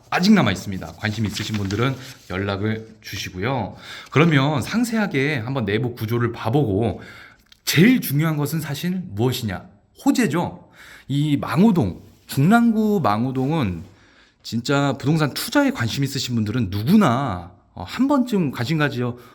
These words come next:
보셨을 거예요. 왜냐하면 그만큼 호재거리도 많고, 중랑구 상봉동이 요즘에 살기 진짜 좋거든요.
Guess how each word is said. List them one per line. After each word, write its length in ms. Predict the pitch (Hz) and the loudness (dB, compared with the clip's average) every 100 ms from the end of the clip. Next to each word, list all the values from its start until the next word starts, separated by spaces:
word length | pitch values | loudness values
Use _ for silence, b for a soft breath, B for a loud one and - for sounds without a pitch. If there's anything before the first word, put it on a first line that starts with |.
| _ | _
보셨을 400 | 127 117 202 - | 0 2 0 0
거예요. 180 | 110 92 | 2 4
왜냐하면 640 | 117 156 156 156 156 - B B B B | 4 4 2 2 -2 -4 B B B B
그만큼 480 | - 160 214 190 185 | 4 6 6 2 -2
호재거리도 520 | - 240 247 180 160 | 0 -2 0 0 0
많고, 640 | 92 90 131 95 - - - | -2 -4 -6 -6 -8 -18 -6
중랑구 260 | 127 143 | -2 0
상봉동이 480 | 117 220 233 226 170 | 0 0 2 2 2
요즘에 240 | 104 107 | 2 0
살기 300 | 101 160 143 | -2 -4 -6
진짜 440 | - 123 127 - 180 | -6 -8 -4 0 0
좋거든요. 560 | 101 - 95 90 127 | 0 -4 -4 -2 -4